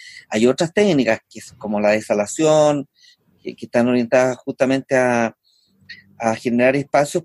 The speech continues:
para, eh, ir resolviendo lo, de alguna manera el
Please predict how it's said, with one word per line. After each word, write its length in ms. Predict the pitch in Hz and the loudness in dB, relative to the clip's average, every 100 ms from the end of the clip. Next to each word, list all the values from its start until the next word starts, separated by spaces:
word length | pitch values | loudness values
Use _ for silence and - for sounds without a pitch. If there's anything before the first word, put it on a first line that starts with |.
| - | 0
para, 560 | 135 135 135 135 - - | 0 2 2 0 -2 -6
eh, 760 | 113 110 110 104 104 101 101 98 - - | -6 -4 -4 -4 -6 -6 -6 -10 -12 -6
ir 140 | 139 | -4
resolviendo 560 | 135 131 127 143 170 175 | -4 -4 -2 -2 0 0
lo, 600 | 165 156 147 139 131 131 | 0 -2 -2 -2 -2 -4
de 180 | 120 120 | -4 -4
alguna 260 | 131 151 143 | -2 -2 -2
manera 400 | 139 147 160 | 0 0 2
el 120 | 160 | 0